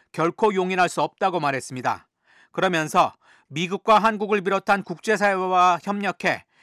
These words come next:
관련 유엔 안전보장이사의 결의의 완전한 이행을 추진하고 북핵과 탄도미사일 프로그램의 완전 폐기를 요구해 나가겠다고 강조했습니다.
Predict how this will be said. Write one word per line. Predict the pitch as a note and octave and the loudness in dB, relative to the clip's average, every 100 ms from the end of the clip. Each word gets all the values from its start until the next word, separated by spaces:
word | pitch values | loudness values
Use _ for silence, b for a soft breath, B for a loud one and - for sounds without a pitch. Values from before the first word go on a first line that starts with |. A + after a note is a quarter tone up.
| b _ | b _
관련 | D#3 D#3+ F3 G3+ F3 | 0 2 2 0 0
유엔 | D#3+ G3+ F3+ | -2 0 0
안전보장이사의 | D3 D#3 G3+ F#3 E3 F#3 F#3 F3+ E3 F3 F3+ | -2 -2 -2 -2 -4 0 0 0 -2 -2 -2
결의의 | - D3 D#3+ F#3+ | -4 -2 0 0
완전한 | C#3 C#3+ E3+ F#3+ G3+ F3+ | 2 0 -2 -2 -2 0
이행을 | D3+ G3 G3+ F#3 | -2 -2 -2 -6
추진하고 | - D#3+ D#3+ B2+ E3 B2+ _ b b b b - | -10 -6 -4 -2 -4 -4 _ b b b b -10
북핵과 | E3 - A3 G3+ A3 G#3+ | -10 -6 -6 -2 0 0
탄도미사일 | - A3+ A3 A3 G#3 G#3+ G3 | 0 -4 -4 -4 -2 -2 -2
프로그램의 | F#3 F#3 F3+ E3 D#3+ F3 F3 b b | -4 -6 -4 -4 -2 -2 -4 b b
완전 | A#2+ C3 D#3+ E3 A3 G3+ - | 0 0 2 2 2 0 -8
폐기를 | - A3+ G#3+ G#3+ G#3 G3+ | -2 0 2 0 0 0
요구해 | D3+ D3+ F#3 E3 | -2 -2 -2 0
나가겠다고 | D3+ D3+ C#3 C3 B2+ A#2 | 2 2 -2 -10 -8 -6
강조했습니다. | D#3 D#3 C#3+ C3 - A2 G2+ F#2+ | -4 -4 -4 -6 -8 -10 -10 -12